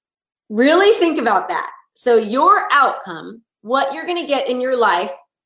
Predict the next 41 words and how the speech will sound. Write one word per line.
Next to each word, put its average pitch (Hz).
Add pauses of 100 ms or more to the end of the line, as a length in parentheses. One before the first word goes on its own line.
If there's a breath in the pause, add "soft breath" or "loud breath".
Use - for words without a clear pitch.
(120)
any 381
aspect 320
of 214
your 196
life, - (360 soft breath)
whether 247
it's 269
in 262
your 262
relationship 247
or 196
your 220
business 214 (280 soft breath)
or 226
your 240
mindset 247
or 202
your 202
relationship 220
with 214
your 226
children 226
or 196
just 226
how 233
you 233
feel 277
about 247
yourself 240
and 220
your 214
li-, 220 (120)
in 220
life 226
in 214
general, 240 (560 loud breath)
all 320
of 359
your 330 (840)
outcome 254
with 202